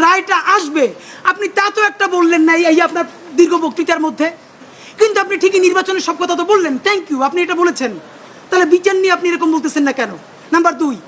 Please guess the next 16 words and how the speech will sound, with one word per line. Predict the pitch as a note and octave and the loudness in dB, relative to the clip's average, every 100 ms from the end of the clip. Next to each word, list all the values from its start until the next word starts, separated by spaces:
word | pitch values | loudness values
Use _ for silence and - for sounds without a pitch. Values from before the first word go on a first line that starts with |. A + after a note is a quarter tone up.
| - - - D#4+ | -20 -20 -6 -4
এতদিন | G4+ F#4+ F#4+ | -2 0 2
আমরা | F4+ F4+ - | 2 0 0
আগে | D4+ E4+ | -2 0
বলেছি | F4 D4+ D#4 | -2 -2 0
সংস্কার, | D#4 D#4+ - F#4 - - - - | 0 0 0 -2 -2 -20 -10 -2
তারপরে | F#4+ F#4 F#4 F4 | 0 0 -2 0
বলেছি | C#4+ E4+ | 0 2
মৌলিক | E4 E4 - | 4 4 2
সংস্কার, | D#4 - C#4 D4 | -2 0 0 2
না | D4 | 2
এখন | D#4 D4+ | 0 0
মৌলিক | D#4 - | 0 -2
সংস্কারও | D#4 C#4+ D4+ C4+ A#3+ | -4 -2 -2 -2 -2
বলি | G#3+ | -6
না, | F3 - - - - - - C#4+ G#4 | -12 -16 -20 -20 -20 -20 -4 4 6
নির্দিষ্ট | G4+ G4+ A4 - | 4 2 0 2